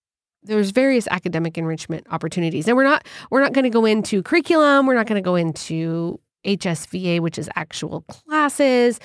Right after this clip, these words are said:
We wanna talk about academic enrichment, ways that you can add to the curriculum that you are already using or the classes that your kids are already taking.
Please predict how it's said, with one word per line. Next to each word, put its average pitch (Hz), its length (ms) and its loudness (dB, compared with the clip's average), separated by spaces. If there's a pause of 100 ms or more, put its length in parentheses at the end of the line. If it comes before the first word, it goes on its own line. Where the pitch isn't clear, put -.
(200)
We 254 80 -4
wanna 269 200 2
talk 254 180 -6
about 202 160 0
academic 190 480 -2
enrichment, 165 600 -6
ways 247 360 2
that 247 140 -4
you 254 400 0
can 202 580 -2 (240)
add 294 420 4
to 190 380 0
the 180 100 0
curriculum 180 460 0
that - 100 -4
you 202 200 -4
are - 100 0
already 170 200 2
using 160 380 0
or - 80 -6
the 160 60 -6
classes 165 400 -4
that 160 100 -4
your 175 140 0
kids - 200 -2
are - 120 2
already 180 240 0
taking. - 440 -2